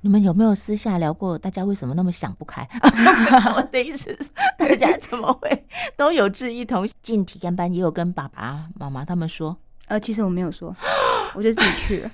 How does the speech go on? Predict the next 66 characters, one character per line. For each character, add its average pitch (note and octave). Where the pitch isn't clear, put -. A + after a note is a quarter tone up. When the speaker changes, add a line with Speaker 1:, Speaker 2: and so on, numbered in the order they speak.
Speaker 1:
<laughs> -
所 -
以 A#4+
他 A#4
们 A4
到 A4
底 D#4
知 A3
不 F4+
知 E4+
道 C4
你 G3+
要 B3
到 A3
这 A#3+
个 G#3
单 G#3
位 G#3+
去 G3+
历 F#3
练？ E3+
Speaker 2:
呃， A3
我 A3
是 D#4+
去 D4+
完 G3+
受 B3
到 B3
一 G#3+
半 A3
的 F#3+
时 F#3+
候 F#3
才 F3+
跟 F3+
他 F#3
们 F3+
说 F#3
，“哦， C#4+
那 C#4+
个 G3+
我 F3+
要 A3+
去 C#4
高 A#3+
雄 G3+
受 G#3
训 G3+
了， E3
我 G#3+
近 C#4
期 A3+
可 G#3
能 E3+
不 E3+
太 A3+
会 A#3
回 F#3+
来， E3
我 E3
会 A#3
住 A#3+
在 A3+
南 F#3
部 G3
哦。” F3